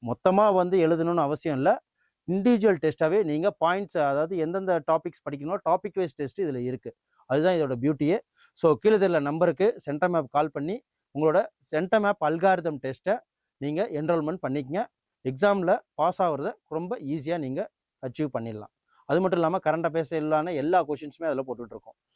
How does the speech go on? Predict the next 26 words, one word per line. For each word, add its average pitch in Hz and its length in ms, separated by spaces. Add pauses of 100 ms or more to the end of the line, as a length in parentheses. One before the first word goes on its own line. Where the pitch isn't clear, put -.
(200)
So, 151 160
வாங்க 165 320
இன்னைக்கு 165 260
உண்டான 160 220
கரண்ட் 135 240
அஃபேர்ஸ்ல 123 300
என்னென்னு 127 340
பார்த்துருவோம். 104 360 (340)
ஆகஸ்ட் 170 340
செவன்டீன் 165 400
and 135 120
எயிட்டீன்த்துக்கு 147 500
உண்டான 139 420 (540)
அனைத்து 190 480
விதமான 165 480 (280)
கொஸ்டின்ஸும் 160 520
இதுல 143 360
கேட்கப்படும். 110 680 (580)
ஓகேவா? 151 340 (420)
ஃபர்ஸ்ட் 165 180
கொஸ்டின்ஸ் 175 340
பார்ப்போமா? 165 340 (1800)
ஃபர்ஸ்ட் 180 220
கொஸ்டின்ஸ் 190 340
என்ன 165 280
அப்படின்னா, 147 420